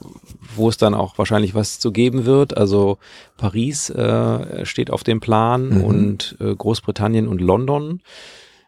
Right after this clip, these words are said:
Speaker 1: Ähm, da hab ich just gestern den Campingplatz für London buchen können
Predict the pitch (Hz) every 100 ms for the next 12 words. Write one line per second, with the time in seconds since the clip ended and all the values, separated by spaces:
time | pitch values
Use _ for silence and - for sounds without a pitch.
0 | _ 107 107 107 104 101 107 - 98 101
1 | - _ 107 107 - - 117 - 113 117
2 | 117 113 117 _ - - 107 104 113 110
3 | 123 127 127 - 117 110 117 113 117 120
4 | 117 110 123 123 117 123 120 127